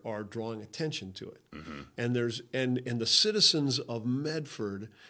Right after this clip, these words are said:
Speaker 1: and, and the surrounding areas that are paying attention to this are going, "You know what?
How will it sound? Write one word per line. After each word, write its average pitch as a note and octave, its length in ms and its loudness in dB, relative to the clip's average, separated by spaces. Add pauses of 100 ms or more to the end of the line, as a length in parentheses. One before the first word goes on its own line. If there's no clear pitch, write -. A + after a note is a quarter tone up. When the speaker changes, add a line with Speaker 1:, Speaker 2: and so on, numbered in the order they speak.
(160)
Speaker 1:
and, B2 420 2
and B2 160 0
the A2+ 80 -2
surrounding D#3 640 2
areas C#3+ 300 4
that B2+ 80 2
are A2+ 80 -2
paying E3 320 -2
attention D3 640 -2
to B2 140 -4
this G2+ 360 -8
are A#2 80 -2
going, A#2 380 -2
"You B2 100 2
know C#3 140 2
what? C3 380 -2